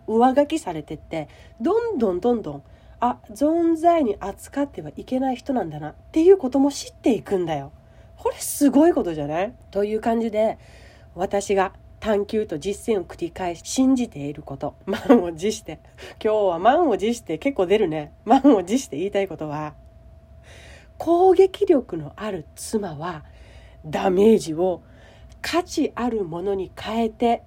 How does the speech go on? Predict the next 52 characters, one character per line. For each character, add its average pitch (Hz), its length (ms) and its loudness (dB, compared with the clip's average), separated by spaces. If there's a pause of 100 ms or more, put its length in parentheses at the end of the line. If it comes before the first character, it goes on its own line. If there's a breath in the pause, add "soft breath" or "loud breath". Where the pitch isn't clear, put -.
存 196 560 -8
在 208 360 -6
で 170 200 -6
き 170 220 -12
る 170 220 -10
妻 320 560 -2 (440)
な 349 220 -2
の 370 180 -4
で 349 220 -6
あ 370 180 -2
る 320 220 2 (540)
で 302 240 2
す。 - 180 -18 (420)
ど 196 260 0
う 220 40 2
だ 202 100 2
っ 185 120 -6
た？ 214 180 0
こ 214 140 -2
の 180 100 2
理 190 100 4
論。 165 200 -6 (340)
<laughs> - 1040 -6
自 247 200 0
分 311 280 6
っ - 40 -2
て 185 360 0
な 196 140 -4
ん - 20 -4 (240)
で 453 180 8
ダ 233 220 6
メ 226 160 6
ダ 226 140 6
メ 269 120 4
な 226 80 2
や 185 220 -4
つ 220 120 -8
な 185 140 -4
ん 156 80 -8
だ 170 100 -8
っ 175 40 -14
て - 200 -14
思 165 200 -12
っ 165 40 -14
て 156 220 -12
塞 - 240 -4
ぎ 208 120 -2
込 381 240 0
ん - 20 0
で 240 100 2
な 160 260 0
い？ 339 120 0